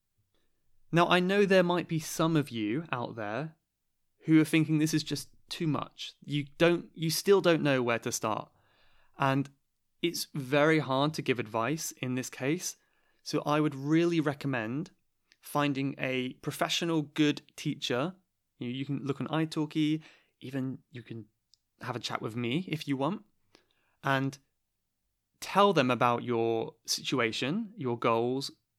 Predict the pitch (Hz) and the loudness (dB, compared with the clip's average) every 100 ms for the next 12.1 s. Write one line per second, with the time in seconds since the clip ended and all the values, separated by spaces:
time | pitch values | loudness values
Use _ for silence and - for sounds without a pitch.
0 | _ _ _ 151 151 143 123 120 135 - | _ _ _ 0 2 2 2 4 4 2
1 | 127 113 - 107 131 - _ _ _ _ | -4 -4 -4 -4 -4 -8 _ _ _ _
2 | 147 139 - 277 - 135 120 208 - _ | -2 0 0 -2 0 2 2 0 -6 _
3 | _ _ _ 151 - 160 160 143 143 156 | _ _ _ -4 -4 -4 0 0 2 2
4 | - 160 147 131 160 170 156 185 185 - | 2 0 2 4 4 4 0 -2 -4 -2
5 | 123 120 175 _ _ _ _ 135 127 127 | -2 0 -4 _ _ _ _ -4 -2 -2
6 | - 131 123 120 120 117 - 120 113 113 | 2 0 0 -2 -2 -4 -6 -4 -4 -8
7 | - _ - - - - - 170 160 139 | -12 _ -20 -20 -20 -18 -2 0 0 -2
8 | 120 110 110 123 - - 113 110 - - | -2 -2 -2 -4 -6 -6 -6 -6 -8 -12
9 | _ _ _ _ _ _ _ - - 151 | _ _ _ _ _ _ _ -10 0 0
10 | - - 214 - 180 147 147 139 127 123 | 0 4 6 6 4 6 4 2 0 -4
11 | 113 117 104 110 110 117 113 120 123 120 | -2 -2 -4 -6 -8 -4 -2 0 0 0